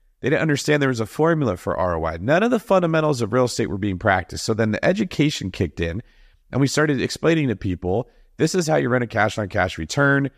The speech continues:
This is how you manage a property." And then software started being developed to make everything about real estate sort of became easier. But people started taking courses from teachers or gurus or online creators that would say,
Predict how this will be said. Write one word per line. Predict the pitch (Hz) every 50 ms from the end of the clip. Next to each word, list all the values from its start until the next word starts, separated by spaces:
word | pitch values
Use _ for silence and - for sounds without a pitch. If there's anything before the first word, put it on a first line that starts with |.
| _ _ _ _ -
This | 143 135 139
is | 127 123
how | 135
you | 127 123
manage | 113 117 113 113 107 101
a | 95
property." | - - 117 107 104 - - 101 98 95 95 95 - _ _ _ -
And | 117 127
then | 139 120 -
software | - - 190 165 165 143 - 156 151 147
started | - - 147 139 139 135 120
being | 135 131 123
developed | 123 120 104 113 113 117 95 -
to | - 107
make | 101 107 - - -
everything | 135 185 247 220 - - 190 185
about | 160 135 135 127 -
real | 101 120 117
estate | 104 - - 104 -
sort | - - 113 104
of | 104 90
became | 95 - - 107 98 -
easier. | 73 95 92 82 90 85 78 65 80 _ _ _ - _ _ _ _ _ _ _ _ -
But | 151 135 - -
people | - 202 190 240 - -
started | - - 190 160 165 160 151 127 -
taking | - - 147 131 - 127 117 104
courses | - - - 127 135 139 - - 101 92 85 82
from | - - - 101 95 92 90 90 90 80 - _ _ _ -
teachers | - - - - - - 107 95 90 85 95
or | 87
gurus | 80 82 - 113 120 110 92 92 87 87 87 92 95 92
or | 82 85 80 -
online | 80 107 110 107 107 104 101 98 101 95 90 87 76 -
creators | - - - 107 107 110 90 85 80 85 92 - _ _ _ _ _ _ _ _ -
that | 131 127 117
would | 95 135 120 -
say, | - - 113 110 107 104 104 -